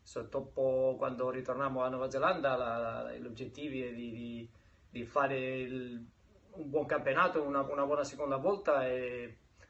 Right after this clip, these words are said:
con un po' di sorte arrivare alla semifinale e alla finale della, della Liga Nazionale, e si può vincere, fantastico, e dopo si gioca la, la Champions League di Oceania. Eh, la Champions è il nostro obiettivo numero uno,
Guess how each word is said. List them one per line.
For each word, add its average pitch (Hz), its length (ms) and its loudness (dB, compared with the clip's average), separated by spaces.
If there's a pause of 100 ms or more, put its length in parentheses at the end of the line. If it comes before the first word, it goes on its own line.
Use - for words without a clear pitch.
con 135 120 -2
un - 40 -6
po' 131 120 -2
di 123 100 -4
sorte 165 320 2
arrivare 127 400 2
alla 120 120 -2
semifinale 127 600 -2
e - 20 0
alla 120 160 -2
finale 127 380 -4
della, 117 500 -4
della 120 240 -4
Liga 123 220 -4
Nazionale, 156 760 -2
e 110 140 -6
si 110 200 -10
può 113 120 -8
vincere, 135 460 -6
fantastico, 135 760 -4 (280)
e - 140 -6
dopo 127 420 -4
si 117 160 -8
gioca 123 240 -4
la, 120 240 -2
la 117 140 -4
Champions 117 400 -6
League 120 160 -8
di 127 80 -8
Oceania. 135 500 -6
Eh, - 800 -10
la 117 140 -2
Champions 123 680 -4
è 127 60 -6
il 120 440 -4
nostro 131 300 -8
obiettivo 120 1000 -6
numero 131 360 -4
uno, 170 380 2